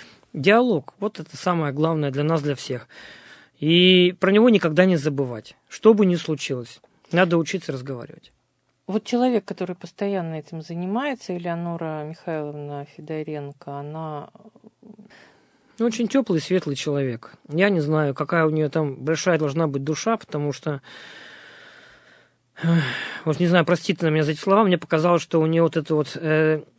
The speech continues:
Speaker 1: слёзы, они стоят там в глазах, просто вот стоят, потому что человек, наверное, через себя очень многое пропустил.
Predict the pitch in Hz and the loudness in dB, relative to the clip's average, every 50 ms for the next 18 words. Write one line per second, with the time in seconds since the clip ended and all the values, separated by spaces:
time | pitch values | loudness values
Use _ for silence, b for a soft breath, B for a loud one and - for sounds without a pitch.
0 | - _ - - - 196 233 254 196 165 156 165 151 - 185 170 170 156 - - | -20 _ -16 -4 2 4 4 4 6 4 2 2 0 0 2 4 4 2 2 0
1 | 147 135 135 123 131 147 160 170 165 214 254 247 - - - 180 - - 175 156 | -2 -4 -4 -4 -2 0 0 2 2 2 2 0 0 -2 -2 -2 -2 -2 -2 -2
2 | - - 196 196 240 - - 156 143 - 156 151 - - 147 - - 180 180 185 | -2 0 0 0 0 0 -4 -6 -6 -4 -4 -4 -4 -6 -8 -6 -2 -2 0 0
3 | 196 - - 151 151 151 160 160 156 156 147 - 165 156 151 - - 165 175 170 | 0 -2 -2 -2 0 0 0 0 0 -2 -4 -2 -4 -4 -4 -4 -2 0 2 2
4 | 165 147 - 165 165 165 170 147 135 135 127 - 151 147 - 175 170 - - 240 | 2 0 0 -2 0 0 0 0 0 -4 -4 -4 -4 -4 -4 -6 -8 -2 0 2
5 | 262 285 277 | 2 2 0